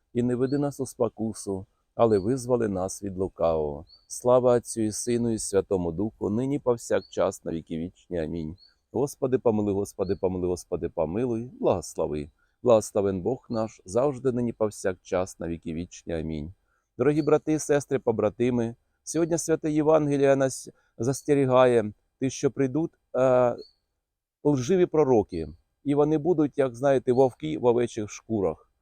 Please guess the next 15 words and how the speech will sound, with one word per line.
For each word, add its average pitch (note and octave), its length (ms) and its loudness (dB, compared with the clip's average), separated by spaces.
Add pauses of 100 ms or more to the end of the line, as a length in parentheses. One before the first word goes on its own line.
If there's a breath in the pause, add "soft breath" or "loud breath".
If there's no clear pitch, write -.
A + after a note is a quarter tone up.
(1160)
І C3 480 2 (120)
каже E3 280 0
нам D3+ 220 0
Господь, C#3+ 520 0
як D3 260 2
нам C#3 160 2
їх C3+ 280 -4
розпізнати. G2+ 1000 0 (520)
"По F3+ 100 0
плодам D#3+ 460 8
їхніх G#2 340 -2
розпізнаєте, F2 1080 -2 (220)
бо C3 340 6
дерево C#3 420 6
погане A#2 560 2